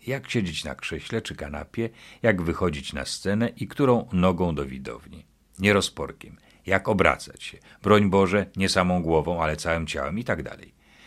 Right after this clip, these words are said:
Było to dla wielu śmieszne, ale dla niego święte.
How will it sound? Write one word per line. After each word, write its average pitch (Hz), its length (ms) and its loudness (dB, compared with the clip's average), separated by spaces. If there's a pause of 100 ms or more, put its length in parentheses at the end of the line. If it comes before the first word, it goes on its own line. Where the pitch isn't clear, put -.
(480)
Było 185 220 6
to 156 480 8
dla 117 220 8
wielu 117 240 4
śmieszne, 98 680 -2
ale 208 360 -4 (140)
dla 110 200 4
niego 104 300 0
święte. - 680 -14